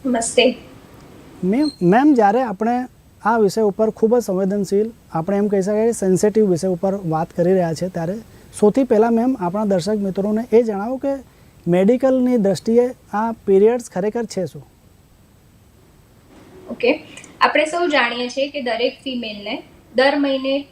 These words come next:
Speaker 1: રક્તસ્રાવ થતો હોય છે, જેને આપણે સાદી ભાષામાં કે normally પીરિયડ્સ કહેતા હોઈએ છીએ. સાયન્ટિફિક ભાષાને જો સિમ્પ્લિફાય કરીને હું કહું તો પીરિયડ્સ એવી વસ્તુ છે કે એ ફિમેલને દર મહિને પ્રેગ્નન્સી માટે તૈયાર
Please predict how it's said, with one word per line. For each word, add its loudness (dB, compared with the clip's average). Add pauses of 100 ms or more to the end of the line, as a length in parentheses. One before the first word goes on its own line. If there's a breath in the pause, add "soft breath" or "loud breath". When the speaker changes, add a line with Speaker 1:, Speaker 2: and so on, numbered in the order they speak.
(220)
Speaker 1:
રક્તસ્રાવ -4
થતો -10
હોય -10
છે, -8
જેને 2
આપણે 0
સાદી -4
ભાષામાં -8 (100)
કે 4
normally -2
પીરિયડ્સ -4
કહેતા -8
હોઈએ -12
છીએ. -4 (540 loud breath)
સાયન્ટિફિક -2
ભાષાને -2
જો -10
સિમ્પ્લિફાય -6
કરીને -4
હું -2
કહું -2 (400)
તો 0
પીરિયડ્સ 0
એવી -6
વસ્તુ -6
છે -6
કે -8
એ 0
ફિમેલને 0
દર 2
મહિને -2 (360)
પ્રેગ્નન્સી -2
માટે 0
તૈયાર 0